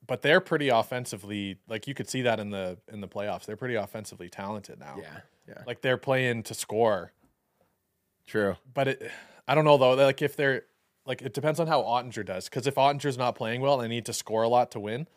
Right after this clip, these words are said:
Speaker 2: Yep.
Speaker 1: I could see them getting a lot of points. But if Ottinger's dialed and they only, like, they don't need to, like, play a high-scoring game as much, then
Speaker 2: Yeah.
Speaker 1: it, they won't be in the top five.
Speaker 2: Fair, fair.
Speaker 1: Like, Robertson could be top ten easy, but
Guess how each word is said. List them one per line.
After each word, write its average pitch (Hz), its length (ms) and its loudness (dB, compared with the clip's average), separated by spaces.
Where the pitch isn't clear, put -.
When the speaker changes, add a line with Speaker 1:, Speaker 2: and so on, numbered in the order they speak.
Speaker 2:
Yep. 110 260 -16
Speaker 1:
I 127 120 -2
could 127 180 -8
see 135 260 2
them 117 220 2
getting 117 260 4
a 110 60 2
lot 107 180 4
of 104 60 -4
points. 117 440 -8
But 139 120 4
if 135 80 0
Ottinger's 127 540 2
dialed 117 480 8
and 123 160 -2
they 113 160 0
only, 113 320 -2
like, 110 180 -8
they 120 100 -4
don't 113 220 0
need 113 180 -4
to, - 100 -2
like, 110 200 -4
play 139 160 6
a 117 60 6
high-scoring 120 560 4
game 117 240 -2
as 127 140 -4
much, 143 260 0
then 120 160 -2
Speaker 2:
Yeah. 110 80 -6
Speaker 1:
it, 110 200 -14
they 120 120 4
won't 113 260 2
be 110 140 -4
in 101 100 -2
the 95 80 -6
top - 280 -8
five. - 320 -18
Speaker 2:
Fair, 82 360 -8
fair. 82 400 -10
Speaker 1:
Like, 110 200 -8
Robertson 135 460 2
could 127 120 -4
be 117 100 -4
top 113 260 2
ten 113 180 -2
easy, 107 300 -2
but 113 320 0